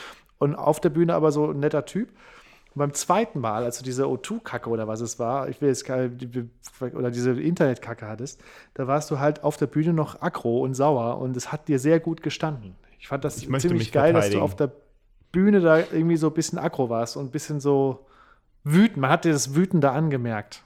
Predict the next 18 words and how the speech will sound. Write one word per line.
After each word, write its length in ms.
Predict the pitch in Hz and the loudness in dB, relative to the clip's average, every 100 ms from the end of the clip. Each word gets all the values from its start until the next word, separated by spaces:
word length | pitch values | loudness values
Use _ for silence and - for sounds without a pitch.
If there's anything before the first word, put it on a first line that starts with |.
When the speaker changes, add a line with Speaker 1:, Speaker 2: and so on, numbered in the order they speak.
| _ | _
Speaker 1:
So, 160 | - 120 | -8 -6
das 140 | 120 | -4
Speaker 2:
Ich 60 | 120 | 0
Speaker 1:
fand, 120 | 139 | 2
Speaker 2:
möchte 160 | 131 147 | 2 2
Speaker 1:
das, 60 | |
Speaker 2:
mich 120 | 139 | 2
Speaker 1:
das 160 | - 127 | 2 2
stand 240 | - - | 4 6
dir 80 | 180 | 6
Speaker 2:
verteidigen. 280 | 202 175 160 | 4 4 2
Speaker 1:
gut. 0 | |
Speaker 2:
<laughs> 880 | 120 - - _ _ - - - - | -2 -6 -18 _ _ -20 -20 -18 -8
Ich 60 | - | -2
möchte, 240 | 127 139 - 104 - - _ - - - | -2 -2 -6 -10 -12 -18 _ -16 -16 -2
also 240 | 165 135 160 | 2 4 4
ich 200 | 170 196 | 4 4
finde 500 | 208 190 185 170 | 4 4 4 0